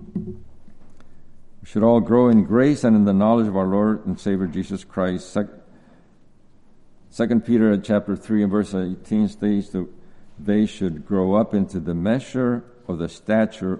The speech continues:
of the fullness of Christ. So that, as believers, that is our goal, that is our desire, that is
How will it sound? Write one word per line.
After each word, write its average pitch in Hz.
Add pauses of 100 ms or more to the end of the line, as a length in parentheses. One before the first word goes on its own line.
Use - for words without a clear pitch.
of 90
the 92
fullness 92
of -
Christ. 87
So 110
that, 120
as 104
believers, 123
that 131
is 123
our 107
goal, 110
that 104
is 98
our 95
desire, 95
that 95
is 95